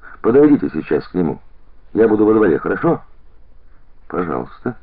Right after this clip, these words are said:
улыбнулась Наташа. "Так я пошел". Он осторожно прикрыл за собой дверь и, стараясь не шуметь, быстро спустился по лестнице. Недалеко от подъезда стояла его машина. Водитель в ответ на вопросительный взгляд Лобанова отрицательно покачал головой.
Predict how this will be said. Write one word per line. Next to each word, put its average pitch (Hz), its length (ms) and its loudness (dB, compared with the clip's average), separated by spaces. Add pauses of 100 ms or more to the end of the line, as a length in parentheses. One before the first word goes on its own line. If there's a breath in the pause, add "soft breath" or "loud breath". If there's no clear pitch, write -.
(340 soft breath)
улыбнулась 98 460 -2
Наташа. 85 440 -10 (520)
"Так - 140 -8
я 95 100 -2
пошел". - 320 -4 (1080 loud breath)
Он 170 160 2
осторожно 151 480 4
прикрыл 127 400 4
за 107 100 2
собой 107 320 2
дверь 135 280 4
и, 120 60 4
стараясь 95 480 -2
не 90 100 -2
шуметь, 107 380 0
быстро 92 360 0
спустился 87 520 -4
по 73 120 -4
лестнице. 69 600 -4 (320 loud breath)
Недалеко 131 420 2
от 139 120 0
подъезда 110 480 0
стояла 101 320 0
его 101 180 2
машина. 90 540 -4 (240 loud breath)
Водитель 110 420 0
в 85 60 -2
ответ 101 280 -2
на 80 100 -6
вопросительный 78 580 -6
взгляд 71 260 -4
Лобанова 98 440 -2
отрицательно 87 580 -4
покачал 69 400 -6
головой. 60 360 -4